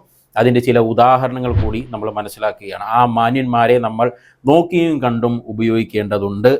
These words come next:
എന്നതുകൊണ്ട് തന്നെയാണത്. ഓക്കെ, അപ്പോൾ ആദ്യം നമുക്ക് ആ മാന്യന്മാരെ പരിചയപ്പെടാം. എന്നിട്ട് ആ മാന്യന്മാരെ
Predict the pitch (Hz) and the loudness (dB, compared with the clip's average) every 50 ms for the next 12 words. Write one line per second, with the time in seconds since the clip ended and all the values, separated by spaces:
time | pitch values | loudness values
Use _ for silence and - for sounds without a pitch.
0 | - - 117 107 107 101 104 95 98 95 98 95 95 92 95 98 98 98 98 98 | -2 -6 -8 -6 -6 -6 -6 -8 -10 -10 -12 -14 -14 -14 -12 -10 -8 -8 -8 -8
1 | 95 - _ _ _ _ _ _ _ - 131 135 - - 104 - _ _ _ _ | -10 -12 _ _ _ _ _ _ _ 0 2 2 2 0 -6 -14 _ _ _ _
2 | - - 127 151 151 147 147 160 170 180 180 196 165 139 127 123 117 - 127 120 | -6 -2 0 2 2 2 4 2 2 4 2 2 0 -2 -6 -4 -2 0 0 0
3 | 117 113 117 127 135 147 147 151 156 165 170 175 - 139 123 117 110 117 113 117 | 0 2 0 2 2 0 2 2 2 4 2 2 2 0 0 0 0 -2 -2 0
4 | 117 107 107 104 104 104 - 123 135 143 160 170 175 170 170 151 143 143 - - | 0 0 0 0 -2 -2 -2 0 2 2 4 4 2 4 2 2 0 0 0 0
5 | 101 110 123 131 127 120 117 120 123 143 156 160 165 160 156 139 131 123 120 117 | 2 2 2 2 2 0 -2 0 0 0 -2 -4 -4 -4 -2 0 0 0 2 2
6 | 117 117 | 0 -2